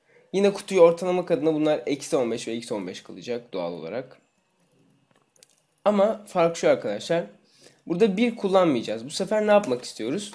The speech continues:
Bu sefer yapmak istediğim şey burada değil, bu kutunun sınırlarının şurada olması. Kutunun sınırlarının şurada olması.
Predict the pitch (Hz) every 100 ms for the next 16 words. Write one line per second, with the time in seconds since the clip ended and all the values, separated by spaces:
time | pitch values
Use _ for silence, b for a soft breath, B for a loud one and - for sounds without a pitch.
0 | - _ B B B B - 208 208 196
1 | 196 202 196 196 135 123 156 175 180 247
2 | 254 - _ _ _ _ - 147 196 -
3 | - - 220 247 220 - - 185 175 185
4 | 240 233 175 127 110 98 101 - - _
5 | _ _ _ _ _ _ _ _ _ -
6 | 170 165 160 147 151 180 - 139 107 90
7 | - -